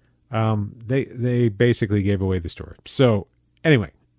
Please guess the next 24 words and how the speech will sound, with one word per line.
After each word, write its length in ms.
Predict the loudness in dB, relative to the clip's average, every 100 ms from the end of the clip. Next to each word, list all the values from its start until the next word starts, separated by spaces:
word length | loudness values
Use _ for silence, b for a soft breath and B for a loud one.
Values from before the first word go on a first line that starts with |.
| _ _
who 160 | 0 4
do 60 |
you 80 | 4
blame, 360 | 2 -2 -6 -12 _
right? 300 | -6 -4 -6 _ b b b b
Do 80 | -2
you 80 | 0
blame 200 | 2 4
the 80 | 4
Republicans 560 | 4 2 0 0 -2
for 100 | -4
being 320 | -2 -2 -2 -2
who 180 | -2
they 180 | 0 0
are? 240 | -2 -4 -8 _ _ b b b b b b b b -20 -16
Yeah, 520 | -4 2 2 2 -2 -4 _ _ _ _ _
I 140 | -4
do. 480 | 0 0 0 0 -2 -6 _ _ _ _ _
They're 160 | 0 0
a 60 | 2
bunch 320 | 0 0 -4
of 180 | -8 -4
dicks. 500 | -4 -4 -14 -14 -18 _ _ _ _ _ _ _ _ _ _ _
And 480 | 0 0 0 -2 -6